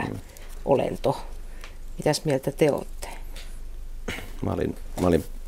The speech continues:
Speaker 1: pari viikkoa sitten Roomassa käymässä, niin, niin en voinut välttää kiusausta se antiikki-, semmoisessa antiikkikaupassa kun näin, niin ostin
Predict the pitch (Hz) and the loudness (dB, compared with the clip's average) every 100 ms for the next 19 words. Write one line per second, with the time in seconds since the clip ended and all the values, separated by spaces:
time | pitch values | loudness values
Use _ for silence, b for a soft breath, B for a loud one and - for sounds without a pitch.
0 | - - 92 80 80 - 71 80 - - | 4 10 12 12 8 8 8 8 8 6
1 | - - 85 73 - - 62 58 50 - | 6 10 10 10 6 4 6 6 4 2
2 | 60 58 - - 60 - 67 55 71 67 | 2 0 -2 -4 -4 0 0 4 4 4
3 | - - - B B B B B B - | 0 -6 -8 B B B B B B -2
4 | 69 - - 57 - 65 62 62 - - | -2 0 0 2 6 4 6 4 4 0
5 | - - - - - - - - 69 - | -2 -8 -8 -8 -8 -4 -2 2 2 2
6 | - - 98 71 62 67 64 - - - | -2 0 2 4 4 4 4 2 -2 4
7 | 58 - - - 62 64 52 50 50 55 | 6 6 2 2 4 4 4 2 2 2
8 | - - | 0 -2